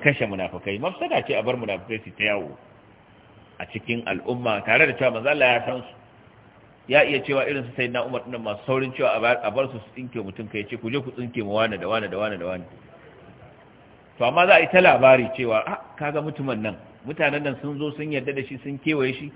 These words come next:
yana musu, yana musu ɗauki ɗaya ɗaya. Jiya ba ku ji labari ba, ya sa an kashe wani? Ah,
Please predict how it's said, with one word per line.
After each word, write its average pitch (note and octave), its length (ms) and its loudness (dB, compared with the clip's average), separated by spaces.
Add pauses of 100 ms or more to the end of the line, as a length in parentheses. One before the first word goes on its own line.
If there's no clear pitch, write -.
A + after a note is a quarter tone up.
(240)
yana D3 240 2
musu, C3+ 220 -4
yana C3 180 0
musu A#2+ 220 -6
ɗauki F#2 240 -10
ɗaya G#2+ 160 -2
ɗaya. G#2+ 180 0 (800)
Jiya D#3+ 180 4
ba D3+ 100 2
ku C#3 100 -4
ji D3 100 0
labari D#3 380 6
ba, C#3+ 60 0
ya D#3 160 6
sa D#3+ 120 0
an C#3 120 -2
kashe D3 200 -4
wani? D#3+ 220 2
Ah, G#3+ 100 -6